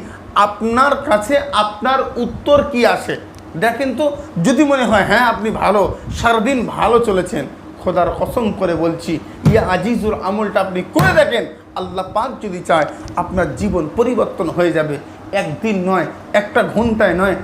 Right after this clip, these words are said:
একটা মুহূর্তে। আমার আল্লাহ যদি চায়, আমার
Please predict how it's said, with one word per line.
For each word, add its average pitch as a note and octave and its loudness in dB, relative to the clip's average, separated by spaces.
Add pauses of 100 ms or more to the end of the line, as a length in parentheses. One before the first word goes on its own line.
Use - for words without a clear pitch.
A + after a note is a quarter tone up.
(160)
একটা F#3+ -2
মুহূর্তে। F3+ -2 (260)
আমার G#3 0 (140)
আল্লাহ E3+ 2
যদি G#3 0
চায়, F#3+ 2 (200)
আমার A3 2